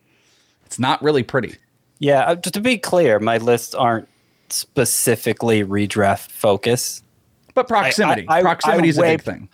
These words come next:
Speaker 2: yeah, I weigh proximity probably heavier than, than a lot of prospect lists would. But,
Speaker 1: Yeah.
Speaker 2: you know, uh, Mackenzie Gore, I'm not necessarily thinking this year, just the hope that he regains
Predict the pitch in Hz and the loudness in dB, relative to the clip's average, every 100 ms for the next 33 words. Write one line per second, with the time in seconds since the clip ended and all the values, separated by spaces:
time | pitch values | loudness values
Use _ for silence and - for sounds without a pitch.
0 | _ - 294 208 247 226 214 208 180 - | _ -2 0 0 0 2 0 2 0 0
1 | 151 135 123 - 120 113 101 110 104 101 | -2 -2 -4 0 0 0 -2 -4 -4 -4
2 | 98 95 87 - - 95 90 95 - _ | -4 -8 -10 -10 -8 -8 -8 -14 -18 _
3 | - 113 95 87 - 85 - 87 80 78 | -4 0 0 0 0 -2 -2 -6 -6 -10
4 | - - 82 62 - _ 87 - 92 - | -10 -8 -10 -10 -14 _ 0 0 -2 -6
5 | 98 85 - - - - - _ _ _ | -6 -6 -10 -14 -14 -14 -14 _ _ _
6 | _ _ - 131 - 135 117 110 110 104 | _ _ -6 -6 -2 -2 -2 -2 0 0
7 | 104 104 92 98 101 - 98 107 98 101 | 0 -2 -4 -4 -4 -4 -2 -2 -2 -2
8 | 101 107 101 101 101 - 104 101 98 - | -2 -2 -2 -2 -2 0 0 0 -2 -4
9 | - - - 101 - - 80 - 95 92 | -2 -4 0 -2 -2 -4 -4 -4 -4 -4
10 | 95 92 95 95 92 95 | -4 -2 -2 -2 -2 -2